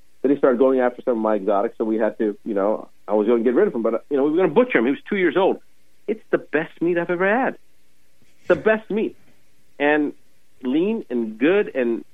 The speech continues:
you can tell the difference of the meat. In fact, I try to, I was messing with my kids, and I said, "Hey, how's the Abraham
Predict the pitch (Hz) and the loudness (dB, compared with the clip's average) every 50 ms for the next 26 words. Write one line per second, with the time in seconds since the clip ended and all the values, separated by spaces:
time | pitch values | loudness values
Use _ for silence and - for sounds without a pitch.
0 | - - - - - - - - - - - - - - - - - - - 131 | -20 -20 -20 -20 -20 -20 -20 -20 -20 -20 -20 -20 -20 -20 -18 -18 -18 -14 -10 -4
1 | 131 143 143 143 160 143 - 160 156 156 143 120 104 117 113 - - 110 104 107 | 0 0 0 2 0 0 2 2 2 4 2 2 2 2 2 2 0 -2 0 0
2 | 95 98 104 110 98 98 95 - 123 120 - 127 123 - - 147 127 110 110 104 | 0 2 2 2 2 0 0 0 0 0 0 -2 -2 0 0 0 0 0 -2 -4
3 | - - - - - - - - 117 110 113 127 135 131 - 135 120 110 101 104 | -6 -10 -20 -20 -20 -14 -8 -4 -4 -2 0 0 -2 -2 0 -2 -2 -2 -2 -2
4 | 101 - - 143 135 113 110 104 101 - 110 123 165 156 139 147 160 143 135 127 | -4 -2 -2 -4 -2 -2 -2 -4 -2 -4 -4 -2 -2 -2 0 -2 -2 -2 -2 -2
5 | 143 170 175 160 135 135 110 101 | -2 -2 0 -2 -2 -2 -2 -4